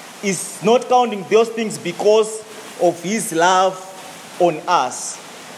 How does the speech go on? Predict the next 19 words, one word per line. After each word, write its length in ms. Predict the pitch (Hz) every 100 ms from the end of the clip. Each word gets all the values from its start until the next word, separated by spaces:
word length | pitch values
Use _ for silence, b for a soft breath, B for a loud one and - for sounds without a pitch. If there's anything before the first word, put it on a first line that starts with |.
| - - - -
That 320 | 175 247 269
leads 340 | 254 262 208 -
us 540 | 196 208 202 - - - - -
to 420 | 202 170 165 165 - - - - - - - - - - - - - - - -
our 380 | 185 180 180 165
v-, 560 | 147 147 170 147 135 175
next 260 | 220 233 202
verse, 520 | 180 185 180 - - - - - -
verse 280 | 180 196 190
number 520 | 156 147 143 143 135 - -
seven. 500 | - 233 196 143 101 - - - - - - - - - -
There 120 | - 233
is 120 | 233
a 80 | 220
conjunction 920 | 240 214 208 - - 262 190 208 - - - 208
in 180 | 202
verse 320 | 147 190 233 226
number 300 | 185 165 165
seven. 560 | 226 196 147 156 226